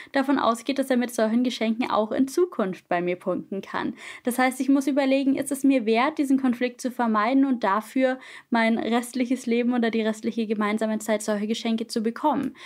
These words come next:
Wenn ich merke, das passt nicht für mich oder wenn ich denke, Ehrlichkeit ist ein sehr hoher Wert in meiner Beziehung,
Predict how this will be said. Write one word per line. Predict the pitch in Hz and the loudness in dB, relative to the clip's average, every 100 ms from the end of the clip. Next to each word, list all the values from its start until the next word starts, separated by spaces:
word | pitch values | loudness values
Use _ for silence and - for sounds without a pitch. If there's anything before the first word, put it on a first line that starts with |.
| - - | -18 -4
Wenn | 226 240 | 0 0
ich | 240 | 2
merke, | 233 220 226 | 2 2 0
das | 220 - | -4 -4
passt | 220 214 | -4 0
nicht | 226 233 - | 0 0 0
für | 285 | 4
mich | 269 370 392 | 4 4 2
oder | 269 226 | 0 2
wenn | 214 | 0
ich | 214 | 0
denke, | 208 208 214 | -2 -2 -2
Ehrlichkeit | 196 202 220 233 - 220 | 0 0 0 -2 -2 -2
ist | 214 214 | -2 -4
ein | 220 | 0
sehr | 233 247 214 | 2 0 2
hoher | 220 | 2
Wert | 202 185 247 311 | 2 0 -2 0
in | 202 | -2
meiner | 185 180 | -2 -2
Beziehung, | 180 175 - 202 196 220 | -2 -6 -6 -4 0 0